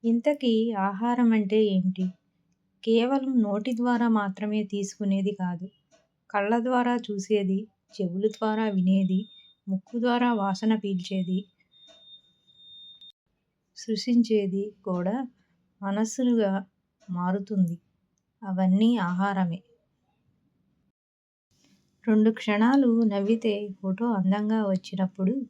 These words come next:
ఎప్పుడూ నవ్వితే జీవితాంతం ఎంత అందంగా ఉంటుంది? అవతలి వారు నిన్ను హేళన చేస్తున్నారంటే, నువ్వేదో కొత్తగా చేస్తున్నావని అర్థం. అదృష్టాన్ని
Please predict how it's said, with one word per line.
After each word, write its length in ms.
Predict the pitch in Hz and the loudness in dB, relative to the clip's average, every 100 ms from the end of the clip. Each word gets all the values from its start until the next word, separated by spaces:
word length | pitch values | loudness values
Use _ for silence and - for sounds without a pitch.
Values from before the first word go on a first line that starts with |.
| - _ _ _ 202 | -14 _ _ _ -6
ఎప్పుడూ 500 | 185 - 247 254 254 | -6 -2 2 4 4
నవ్వితే 500 | 214 185 208 202 185 175 175 185 | 4 4 2 2 0 -2 -6 -10
జీవితాంతం 840 | 165 175 170 196 208 208 208 214 | -8 -4 -2 -2 -4 -6 -2 -2
ఎంత 280 | 196 165 170 | -2 -2 0
అందంగా 480 | 190 180 185 196 202 | 2 4 4 2 4
ఉంటుంది? 560 | 190 185 185 175 180 185 _ _ _ _ _ _ - _ _ _ _ _ _ _ _ _ _ _ _ - | 4 4 2 0 0 -4 _ _ _ _ _ _ -20 _ _ _ _ _ _ _ _ _ _ _ _ -2
అవతలి 440 | 202 214 240 285 269 | 2 2 2 2 4
వారు 260 | 240 226 | 4 4
నిన్ను 300 | 226 202 196 | 4 4 2
హేళన 400 | 196 196 208 240 | 2 2 4 6
చేస్తున్నారంటే, 1160 | 247 226 196 - 208 196 185 175 165 170 175 185 _ _ - | 6 4 2 0 0 2 2 2 0 -2 -2 -6 _ _ -6
నువ్వేదో 540 | 190 185 190 220 240 240 | 0 2 4 4 2 0
కొత్తగా 600 | 190 180 214 214 233 233 | -4 -4 -2 0 2 0
చేస్తున్నావని 920 | 226 190 190 214 196 196 185 185 196 | 2 0 0 -4 -2 2 2 2 2
అర్థం. 360 | 165 160 180 - _ _ _ _ _ - - - _ _ _ _ _ _ - | -2 -4 -10 -10 _ _ _ _ _ -20 -20 -20 _ _ _ _ _ _ -6
అదృష్టాన్ని 1000 | 208 190 233 254 - 269 240 233 220 226 | 0 2 2 0 0 4 6 6 6 4